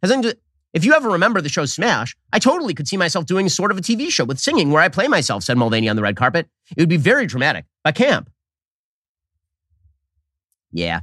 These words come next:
this is a, it's, it's, it's also, it's also authentic, guys. It's, it's also authentic. This is an authentic woman, an authentic, authentic woman. And again, the whole point for the left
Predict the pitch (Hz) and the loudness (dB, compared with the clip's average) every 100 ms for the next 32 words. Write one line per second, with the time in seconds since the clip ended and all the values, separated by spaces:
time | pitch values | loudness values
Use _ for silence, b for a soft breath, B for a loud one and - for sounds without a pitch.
0 | - 117 151 131 120 _ - 92 107 104 | -6 -2 2 2 0 _ -10 -10 -8 -10
1 | - 110 - 170 196 202 - 160 139 - | -6 -4 0 2 2 2 2 2 0 -4
2 | 143 131 110 107 101 85 71 98 - - | -6 -4 -4 -4 -8 -10 -12 -14 -12 -12
3 | - 120 - 139 139 131 120 101 101 127 | -8 -6 0 0 0 -4 -4 -4 -6 -2
4 | 151 170 143 110 120 113 - 92 92 _ | -2 0 0 0 -4 -6 -8 -10 -10 _
5 | _ _ - 113 107 165 - 123 135 110 | _ _ -4 -2 0 0 0 -2 -2 -4
6 | 104 92 - 165 170 - _ - 139 196 | -4 -6 -4 -2 -2 -4 _ -4 0 2
7 | 240 170 165 185 _ - 170 156 80 | 0 0 -4 -4 _ -2 0 0 -4